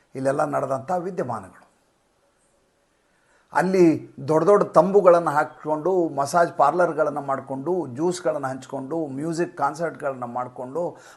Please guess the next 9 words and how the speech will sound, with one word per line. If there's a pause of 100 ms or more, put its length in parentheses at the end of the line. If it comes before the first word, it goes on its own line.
(180)
ಮಜಾ
ಮಾಡಿಕೊಂಡು,
ದಲ್ಲಾಳಿಗಳು, (360)
ಅಡತಿಯಾಸ್
ಅಂತಾರೆ,
ಅಡತಿಯಾಸ್, (500)
ಇವರು
ನಡೆಸಿದಂಥ (600)
ಅಟ್ಟಹಾಸ,